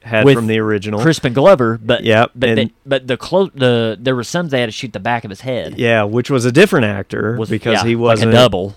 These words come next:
Speaker 1: in
Speaker 2: because
Speaker 1: on part two. But
Speaker 2: Yeah.
Speaker 1: yeah, they, they kinda gave you a different vantage point in part two, which I thought was a very unique way
Speaker 2: Yeah.
Speaker 1: of filmmaking, which you don't see a lot
Speaker 2: Yeah.
Speaker 1: of.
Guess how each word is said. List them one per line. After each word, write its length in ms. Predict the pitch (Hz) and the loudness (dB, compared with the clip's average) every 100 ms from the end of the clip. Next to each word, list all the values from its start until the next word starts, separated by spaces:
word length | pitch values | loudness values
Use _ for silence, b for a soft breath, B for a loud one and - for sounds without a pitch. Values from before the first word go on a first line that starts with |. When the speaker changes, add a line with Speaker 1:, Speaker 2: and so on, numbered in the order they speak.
| - | -8
Speaker 1:
in 120 | 120 | -2
Speaker 2:
because 140 | 143 127 | 0 0
Speaker 1:
on 160 | 104 | -2
part 280 | 113 113 107 | -2 -2 -2
two. 300 | - 131 107 | -4 -2 -2
But 140 | 101 | 0
Speaker 2:
Yeah. 80 | 107 | 2
Speaker 1:
yeah, 120 | 131 120 | 2 4
they, 180 | 123 - _ | 2 -2 _
they 260 | 123 120 120 - | 2 2 2 -2
kinda 220 | - 165 | -6 -4
gave 220 | 143 127 127 | -2 -2 0
you 100 | 120 | -2
a 40 | |
different 300 | 117 113 98 | -4 -6 -6
vantage 400 | 113 113 123 - | -2 -2 -4 -8
point 440 | 117 104 101 104 B B B B B - | -6 -4 -2 -4 B B B B B -8
in 160 | 104 | -6
part 280 | - 107 107 | -4 -4 -4
two, 600 | - 117 113 107 104 98 - | -4 -2 0 0 -2 -6 -4
which 260 | 117 117 113 - - | -2 -2 -6 -14 -6
I 140 | 110 | -4
thought 320 | - 139 117 | 0 0 0
was 320 | 110 104 98 - _ - | -2 -4 -6 -14 _ -10
a 80 | 113 | -10
very 500 | 104 123 139 135 123 | -6 -2 0 2 0
unique 640 | 110 107 117 117 113 - | -2 -4 -4 -2 -2 -4
way 320 | 110 107 110 | -4 0 2
Speaker 2:
Yeah. 200 | 107 104 | 2 0
Speaker 1:
of 60 | 95 | -2
filmmaking, 760 | 113 110 127 131 135 143 143 | -4 -2 -2 -2 -2 -2 -2
which 180 | 110 147 | -4 -6
you 60 | 175 | -6
don't 200 | 233 - | -6 -6
see 160 | 226 | -6
a 80 | 214 | -4
lot 380 | 123 117 202 147 | -4 -2 0 2
Speaker 2:
Yeah. 80 | 117 | 2
Speaker 1:
of. 360 | 101 101 98 | 0 -2 -6